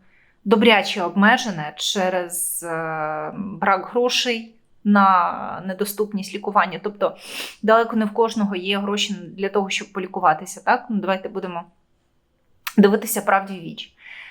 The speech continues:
А, а тепер ще просто і прямо будуть обмежувати в медичному лікуванні частину чоловіків. Тобто я розумію, що це буде якось так. Щоправда,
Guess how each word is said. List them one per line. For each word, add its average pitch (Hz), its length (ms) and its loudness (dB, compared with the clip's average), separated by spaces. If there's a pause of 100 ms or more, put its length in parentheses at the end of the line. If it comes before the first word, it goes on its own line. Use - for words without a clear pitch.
(140)
А, - 120 2 (160)
а 202 140 4
тепер 220 380 4
ще 240 300 2
просто 233 460 -2
і 208 100 6
прямо 220 480 2
будуть 220 440 -4
обмежувати 202 1300 -2 (100)
в 180 360 -4
медичному 190 540 -2
лікуванні 202 840 -4
частину 202 440 0
чоловіків. 160 520 -10 (580)
Тобто 202 180 -2
я 214 140 6
розумію, 208 420 2
що 190 160 -6
це 208 160 -4
буде 185 200 -6
якось 185 340 -4
так. - 280 -6
Щоправда, 208 960 2